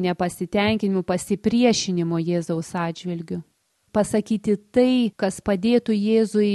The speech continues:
pašalinti tas kliūtis, kurios yra mano širdyje. Ir yra gera matyti,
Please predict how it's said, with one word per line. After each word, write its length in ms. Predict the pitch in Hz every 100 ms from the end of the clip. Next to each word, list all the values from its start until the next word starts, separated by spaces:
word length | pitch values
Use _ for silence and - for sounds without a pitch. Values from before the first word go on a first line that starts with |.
| 196
pašalinti 960 | - 190 - - 233 233 226 202 180 180
tas 320 | - 175 -
kliūtis, 640 | - 190 185 - 208 - -
kurios 400 | - 180 175 175 -
yra 160 | 196 202
mano 240 | 190 175
širdyje. 720 | 170 - 175 170 175 170 170 170 _ _ _ _ _ _ _ _ -
Ir 140 | 202
yra 140 | 214 208
gera 380 | 196 226 233 220
matyti, 920 | 208 202 - 233 240 226 208 185 175